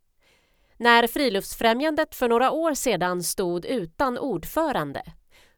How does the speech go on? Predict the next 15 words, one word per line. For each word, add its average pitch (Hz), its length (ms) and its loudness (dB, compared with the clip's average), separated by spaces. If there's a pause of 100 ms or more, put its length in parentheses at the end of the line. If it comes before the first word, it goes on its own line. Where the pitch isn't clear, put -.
(100)
tog 285 300 -4
Tor 269 260 -2
sig 247 200 0
an 165 240 0
uppdraget, - 920 -8
och 180 280 -4
han 233 300 4
håller 214 340 -2
även 214 300 0
i 196 100 -2
kajakturer 226 1120 -4
och - 180 -2
utfärder 202 680 -2
för 190 140 -4
långfärdsåkare. 160 1300 -6